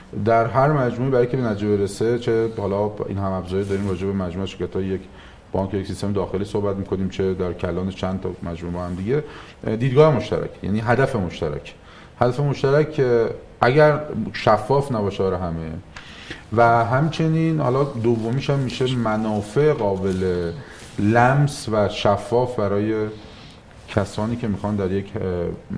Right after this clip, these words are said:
موضوعی با هم مشارکت بکنن و این هم افزایی رو ایجاد بکنن،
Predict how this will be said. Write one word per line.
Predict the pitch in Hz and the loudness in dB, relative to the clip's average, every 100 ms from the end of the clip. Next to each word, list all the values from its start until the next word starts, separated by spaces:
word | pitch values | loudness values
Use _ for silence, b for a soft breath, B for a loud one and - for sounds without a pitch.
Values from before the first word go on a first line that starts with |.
| - 98 | -6 -4
موضوعی | 95 95 92 147 120 | -2 -2 -2 -2 0
با | 95 | -2
هم | 98 | -2
مشارکت | 98 - 87 85 - | -4 -4 -6 -6 -10
بکنن | - - 87 - - B B B | -10 -10 -10 -10 -14 B B B
و | 101 | -2
این | 101 | 0
هم | 101 | 0
افزایی | 95 87 92 90 | -2 -2 -2 -2
رو | |
ایجاد | 92 90 87 | -2 -4 -4
بکنن، | 85 - 85 87 95 | -6 -6 -6 -4 -6